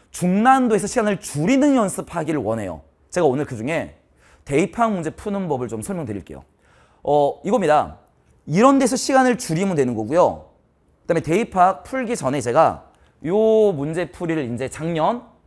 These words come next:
수능 이십사 번을 문제 풀이를 할 건데요. 자, 이겁니다. 주제, 제목, 요지, 주장은요, 전체 한 열일곱 줄 되는 문장을 토시 하나 안 빼고 우리말로 그대로 옮겼다고 해서 문제를 푸는 것도 아니고요.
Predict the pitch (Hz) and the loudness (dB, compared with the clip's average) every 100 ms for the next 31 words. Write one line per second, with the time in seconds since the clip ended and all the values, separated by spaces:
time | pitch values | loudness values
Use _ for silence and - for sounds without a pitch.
0 | _ _ _ _ - - 269 254 180 143 | _ _ _ _ -20 -6 0 0 0 -2
1 | 185 - 123 123 147 202 180 123 139 147 | -4 0 4 4 4 0 -2 -4 -4 -4
2 | 160 214 180 113 135 90 - _ _ _ | -4 -4 -2 2 2 2 -6 _ _ _
3 | _ 120 160 170 117 180 202 - _ _ | _ -2 0 2 2 2 0 -20 _ _
4 | _ _ _ _ _ - - 190 185 285 | _ _ _ _ _ -12 -2 0 2 2
5 | - 190 214 160 147 156 196 - 135 202 | 2 0 0 0 -2 -2 -4 -6 0 0
6 | 165 127 113 123 92 - _ _ _ _ | 0 -4 -2 -2 -2 -8 _ _ _ _
7 | - - 170 226 247 - 220 220 151 156 | -10 6 6 6 2 0 2 2 2 2
8 | 160 139 165 226 220 214 151 165 131 117 | 2 0 0 -2 -2 0 0 0 -2 -2
9 | 120 156 170 85 76 _ _ _ _ - | 0 0 -2 -2 -10 _ _ _ _ -2
10 | 294 294 - 254 233 226 202 127 135 - | 0 0 -2 2 2 2 2 0 -2 -4
11 | 180 170 131 196 185 180 170 - 233 294 | -4 -2 -2 0 2 0 -2 -6 -2 0
12 | 285 147 151 190 208 - 185 165 160 165 | 2 0 0 0 0 2 2 4 0 -2
13 | 113 139 156 240 254 247 156 113 139 110 | -4 -4 -4 -4 -2 -2 -2 -4 -6 -2
14 | 113 127 101 | 0 0 -2